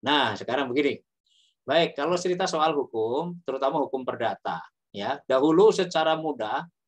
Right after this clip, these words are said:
ya, kalau tadi saya bicara soal agak ngelantur dikit karena kita harus hubungkan dengan kondisi sekarang. Dulu ini ada seorang ahli hukum mengatakan bahwa hukum itu dulu dibagi hanya dua kelompok, hukum publik dengan hukum pri-, privat.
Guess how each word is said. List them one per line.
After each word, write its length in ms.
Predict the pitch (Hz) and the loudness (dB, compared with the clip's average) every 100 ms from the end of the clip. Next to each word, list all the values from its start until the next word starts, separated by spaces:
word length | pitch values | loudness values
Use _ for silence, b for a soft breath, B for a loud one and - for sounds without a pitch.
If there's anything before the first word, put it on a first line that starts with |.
| _ _ | _ _
ya, 320 | - 107 139 170 _ _ _ - | -8 -4 -4 -6 _ _ _ -6
kalau 200 | 120 127 | -4 -2
tadi 240 | 120 147 | 0 0
saya 160 | 139 135 | 0 0
bicara 320 | 120 120 127 | -2 -2 -2
soal 480 | 120 117 117 113 117 _ | -2 -2 -2 -4 -6 _
agak 320 | 123 107 110 | -12 -10 -10
ngelantur 360 | 123 113 110 113 | -8 -8 -6 -6
dikit 360 | 110 139 147 - | -4 -2 -2 -2
karena 320 | 113 117 113 | -6 -6 -8
kita 160 | 117 | -6
harus 320 | 127 110 117 - | -4 -2 -2 -4
hubungkan 400 | 113 113 123 117 | -6 -6 -6 -6
dengan 320 | 110 117 113 - | -8 -8 -10 -8
kondisi 280 | 120 110 | -8 -6
sekarang. 440 | 110 - 107 - 254 - _ b b b b - | -10 -4 -4 -4 -8 -16 _ b b b b 0
Dulu 280 | 147 190 | 4 6
ini 80 | 185 | 6
ada 160 | 196 175 | 4 2
seorang 320 | 156 147 151 | 2 2 2
ahli 240 | 143 135 | -2 -2
hukum 360 | 123 120 156 131 | -4 -4 -6 -4
mengatakan 680 | 123 - 117 - 156 170 170 - | -6 -6 -4 0 0 0 -4 -2
bahwa 160 | 156 | 0
hukum 320 | 165 160 196 | 0 0 -2
itu 80 | 190 | 0
dulu 160 | 214 220 | 0 0
dibagi 440 | 196 147 143 202 175 | 0 0 0 2 -2
hanya 160 | 165 156 | -4 -6
dua 360 | 151 147 101 - - | -2 -2 -2 -6 -6
kelompok, 480 | 135 131 123 110 _ | -4 -2 -6 -8 _
hukum 280 | - 120 131 - | -10 -8 -8 -4
publik 320 | 120 139 180 | -4 -2 -4
dengan 280 | 110 131 123 | -4 -6 -4
hukum 200 | 135 139 | -6 -2
pri-, 240 | 147 185 _ _ | -2 -4 _ _
privat. 400 | - 117 - 101 | -10 -8 -2 -4